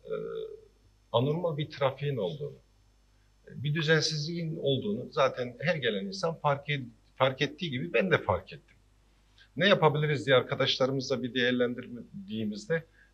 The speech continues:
e, tabii benden eski olan arkadaşlarım var bu şehirde çalışan. E, dediler ki, "Ya daha öncesinde de biz buranın trafiğiyle ilgili bir takım çalışmalar yaptık. Düzene koymaya çalıştık ama, e,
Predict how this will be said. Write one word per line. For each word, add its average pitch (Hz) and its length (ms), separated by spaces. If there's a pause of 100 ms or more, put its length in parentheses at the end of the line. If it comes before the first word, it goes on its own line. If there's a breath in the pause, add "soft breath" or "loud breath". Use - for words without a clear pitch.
e, 107 200
tabii 139 220
benden 143 260 (360)
eski 127 300
olan 139 180
arkadaşlarım 139 680
var 95 180
bu 95 60
şehirde 87 460
çalışan. 76 440 (720 soft breath)
E, 107 80
dediler 147 640
ki, - 100
"Ya 131 180
daha 131 220
öncesinde 143 540
de 131 220 (160)
biz 107 460 (180)
buranın 123 380
trafiğiyle 120 500
ilgili 104 240
bir 110 140
takım - 300
çalışmalar - 540
yaptık. - 340 (360 soft breath)
Düzene 123 300
koymaya 120 380
çalıştık - 440
ama, 143 260 (560 loud breath)
e, - 40